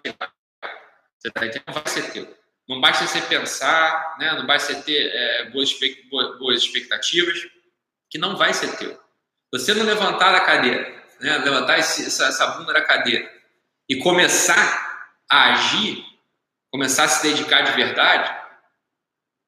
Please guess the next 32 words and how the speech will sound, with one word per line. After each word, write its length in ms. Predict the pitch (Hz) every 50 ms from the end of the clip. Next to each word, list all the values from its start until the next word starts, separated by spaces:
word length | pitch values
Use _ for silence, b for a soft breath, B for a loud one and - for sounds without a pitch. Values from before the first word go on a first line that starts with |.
| _ _ _
você 100 | - -
tá 160 | - - -
frito. 500 | - - - 208 220 220 - - - - - _ _ _ _ _ _ _ _ _
Você 120 | _ - 170
tá 140 | 165 170
frito, 280 | - - 180 202 190 -
vai 80 | 143 147
ficar 160 | 143 160 165
paralisado 640 | 170 175 175 175 170 165 156 143 165 170 170 170 170
na 120 | 151 139
vida. 240 | - 165 185 160 - - - - _ _ _ _ _ _ _ _ _ _ _ _ _ _ _ _ B B B
E 60 | 151
aí 120 | 165 151
começa 500 | - 180 165 170 202 226 240 - - -
a 40 | 196
entrar, 1000 | 175 156 143 135 - - 175 185 196 - - - - - - - - - - _ _
né, 260 | 131 160 185 - -
um 100 | 139 143
elemento 680 | 147 147 139 131 127 139 160 185 185 - - - - - - _ _ _ _ _ _ _ _ _ _ _ _
de 80 | 147
cinismo 720 | 151 - - 185 175 170 190 220 214 160 147 123 110 107
muito 260 | 131 175 196 190 202
grande 420 | - 160 160 165 165 151 123 - - - -
na 100 | 113 110
tua 160 | - - 113
história, 440 | 104 - - - 101 92 - - - _ _ _ _ _ _ _ _ _ _ _ _ _ _ _
né? 140 | 117 143 147
Porque 120 | 147 143 117
você 160 | 110 - 127
quer 160 | - 131 131
justificar 760 | 127 139 131 - - 147 - - 143 135 - 139 135 - -
tudo 360 | - 196 220 220 220 - -